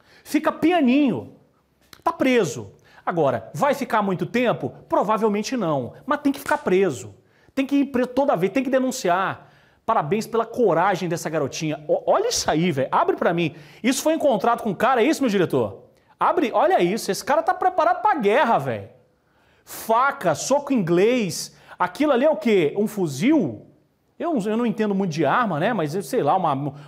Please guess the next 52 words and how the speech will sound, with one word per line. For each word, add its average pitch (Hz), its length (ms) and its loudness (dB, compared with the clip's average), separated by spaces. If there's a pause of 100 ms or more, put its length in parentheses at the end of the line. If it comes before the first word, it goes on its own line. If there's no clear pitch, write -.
eu 180 100 2
vi, 151 280 -2
eu 170 120 2
vi 147 220 -2
que 151 60 -14
tem 247 140 0
revólver. 151 760 0 (260)
É, 147 380 2
eu 151 100 2
acho 190 120 0
que - 60 -16
tem 208 60 2
uma 202 80 0
pistola 180 460 0
ali 165 120 4
também. 165 720 -2 (800)
Cara, 233 340 0
que - 180 -8
que - 160 -4
é 415 60 2
isso? 220 320 -2
Tudo 285 140 -6
foi 302 140 -2
encontrado 254 340 -2
com 240 80 -6
o 180 40 -4
cara. 190 300 0 (320)
Tem 226 160 0
uma 247 160 0
faca 214 420 -2
de 175 60 -4
um, 180 160 -2
de 139 100 -6
um 170 140 -2
jeito 196 260 0
diferente 165 520 -2
ali. 160 100 0
Parece 220 240 -2
até 226 140 -2
que 277 60 -8
tem 269 100 -2
uma 254 80 -2
espa-, - 440 -2
uma 175 380 -4
espada, 143 420 -2
não. 123 180 -6 (520)
Como 415 200 -10
é 508 60 -6
que - 140 -18
pode, 160 440 0
hein, 220 60 -2
velho? 107 360 -6